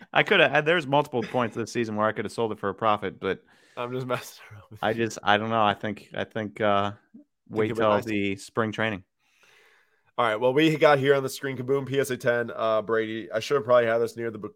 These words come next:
Speaker 2: Kaboom, uh, Mahomes, but thirteen thousand five hundred, thirteen thousand five hundred was a new all-time record for this card in P S A ten from twenty eighteen. This was the first Brady Kaboom ever in the Patriots jersey.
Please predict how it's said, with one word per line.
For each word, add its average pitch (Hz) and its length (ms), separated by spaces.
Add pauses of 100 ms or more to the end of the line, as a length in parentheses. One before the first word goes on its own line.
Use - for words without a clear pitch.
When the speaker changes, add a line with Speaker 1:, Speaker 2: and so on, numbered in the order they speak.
Speaker 2:
Kaboom, 110 420
uh, 104 140
Mahomes, 101 640 (100)
but 110 320
thirteen 127 280
thousand 120 280
five 107 240
hundred, 107 380 (280)
thirteen 156 360
thousand 131 300
five 123 260
hundred 117 180
was 107 140
a 107 40
new 110 200
all-time 107 400
record 104 280
for 101 120
this 95 80
card 101 240
in 90 100
P 104 140
S 101 120
A 95 60
ten 101 220
from 92 120
twenty 110 300
eighteen. 110 480 (320)
This 107 180
was 113 200
the 110 80
first 113 320
Brady 107 200
Kaboom 101 320
ever 107 260
in 104 60
the 90 60
Patriots 107 500
jersey. 107 500